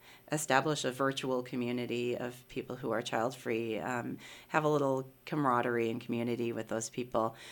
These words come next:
Um, we also had the goal of helping to, uh, challenge the myths about the child-free, some of which we've talked about already. And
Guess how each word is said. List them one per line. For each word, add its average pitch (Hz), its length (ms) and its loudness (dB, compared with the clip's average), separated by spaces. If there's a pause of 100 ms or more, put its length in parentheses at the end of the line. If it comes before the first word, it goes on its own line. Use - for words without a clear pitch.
(320)
Um, 147 420 8
we 185 200 8
also 156 1000 8 (120)
had 151 240 6
the 151 80 4
goal 135 420 4
of 123 420 2 (320)
helping 151 480 2
to, 127 800 0 (600)
uh, 127 260 4 (100)
challenge 160 640 6
the 165 160 2
myths 135 400 2
about 151 300 4
the 156 60 -4
child-free, 147 720 2
some 139 200 -4
of 131 120 -6
which 143 220 -8
we've - 160 -6
talked 135 260 -6
about 135 240 0
already. 131 520 0
And 127 180 -2